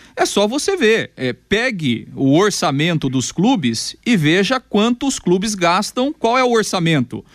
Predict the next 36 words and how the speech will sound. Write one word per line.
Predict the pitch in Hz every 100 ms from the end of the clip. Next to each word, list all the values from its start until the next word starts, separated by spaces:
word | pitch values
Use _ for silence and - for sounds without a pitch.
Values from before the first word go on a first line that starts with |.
| - -
que | 160
eles | 151
têm | - 165
destinado | 147 147 - 131 139 156 165 220 - - -
ao | 160
tratamento | 165 175 165 175 147 160
do | 208
gramado | 226 226 214 233
durante | 302 320 440
o | 311
ano, | 262 196
é |
só | 127 175
você | 247 359
pegar, | 403 440 233 262 156 - _ _
né? | - 156 170 107 107
Tudo | - 220
bem, | 156 175 117 -
a | 101
gente | 110 113
tá | 139
falando, | 139 131 117 107
se | -
você | 127 120
pegar | 143 135 127
um | 120
clube | 127 113
de |
Série | - 117 113
A, | 165
uma | 160 143
realidade | 151 143 156 180
diferente, | 277 247 196
mas, | 190
por | 220
exemplo, | 202 160 135 -